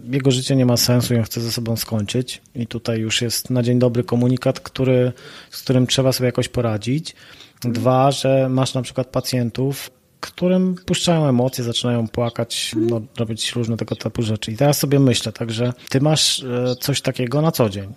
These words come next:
Speaker 1: I jak,
Speaker 2: Tak.
Speaker 1: jak ty sobie, jak ty sobie radzisz z tym? No bo to jest jednak duże obciążenie.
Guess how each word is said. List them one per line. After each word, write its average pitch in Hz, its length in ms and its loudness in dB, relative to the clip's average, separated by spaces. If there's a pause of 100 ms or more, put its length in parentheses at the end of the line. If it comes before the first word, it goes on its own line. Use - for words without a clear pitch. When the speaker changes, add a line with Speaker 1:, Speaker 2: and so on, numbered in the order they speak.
(280)
Speaker 1:
I 120 280 -4
jak, 156 160 -2
Speaker 2:
Tak. 233 200 0
Speaker 1:
jak 165 160 -2
ty 160 100 0
sobie, 135 460 0
jak 139 180 -2
ty - 180 -2
sobie 123 280 0
radzisz 113 320 0
z - 40 -4
tym? 117 160 -2
No 120 80 0
bo 147 80 -2
to - 100 -4
jest 160 100 0
jednak 165 240 2
duże 147 280 0
obciążenie. 160 680 0